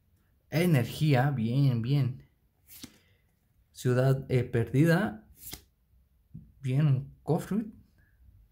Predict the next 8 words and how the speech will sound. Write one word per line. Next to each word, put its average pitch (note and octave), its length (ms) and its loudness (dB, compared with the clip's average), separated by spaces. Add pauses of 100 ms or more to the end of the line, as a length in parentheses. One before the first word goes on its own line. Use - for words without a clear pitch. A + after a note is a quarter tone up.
(300)
Y E3 180 -2
carta D#3+ 320 -2
rara, F3+ 360 4
un G#3 340 4
Hopa. C#3+ 1400 0
Qué F#3+ 80 -6
bonito F#3+ 260 -4
el E3 80 -6